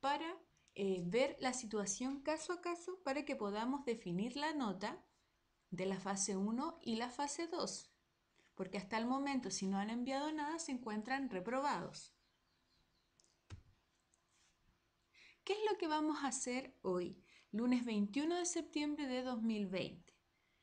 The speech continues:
Como ya les había adelantado, comenzamos una nueva fase, la número tres, y esta es la primera clase.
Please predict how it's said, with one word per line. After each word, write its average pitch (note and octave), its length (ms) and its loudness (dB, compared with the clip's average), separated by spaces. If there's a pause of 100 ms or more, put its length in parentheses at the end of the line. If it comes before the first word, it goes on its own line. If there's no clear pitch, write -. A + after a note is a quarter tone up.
(240)
Como F#3 220 -2
ya F#3+ 160 4
les A#3 160 4
había C4 280 4
adelantado, D#4 680 2
comenzamos D#4+ 800 0
una G#3 300 2
nueva G3+ 320 0
fase, D4+ 640 0
la F3+ 180 -2
número G3 400 0
tres, D#4 340 -2 (280)
y B3 100 0
esta D4 340 0
es D#4 300 -2
la A#3 280 0
primera A3 580 2
clase. - 440 -6